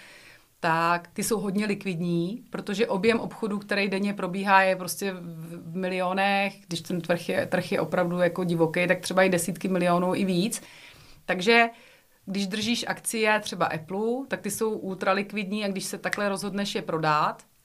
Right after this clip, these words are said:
tak okamžitě najdeš kupce, který je od tebe koupí. A nebo zase, když, eh, je chceš koupit, tak nikdy ne-, nebudeš mít, nebo v zásadě nikdy nebudeš mít problém,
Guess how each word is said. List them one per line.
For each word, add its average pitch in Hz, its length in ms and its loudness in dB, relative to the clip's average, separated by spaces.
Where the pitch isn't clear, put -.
tak - 280 -4
okamžitě 190 560 -2
najdeš 196 300 -2
kupce, 185 560 -2
který 180 340 -2
je 175 120 -2
od 165 160 -4
tebe 170 200 -4
koupí. 147 520 -6
A 185 80 2
nebo 185 200 0
zase, 190 360 -2
když, 175 360 -8
eh, 185 60 -4
je 151 160 -6
chceš 147 240 -10
koupit, 214 640 -2
tak 180 120 -6
nikdy 190 480 -4
ne-, 180 140 -2
nebudeš 170 500 -4
mít, 170 120 -6
nebo 135 160 -4
v 135 40 -12
zásadě 147 440 -4
nikdy 170 260 -2
nebudeš 165 360 -4
mít 170 140 -8
problém, 170 500 -4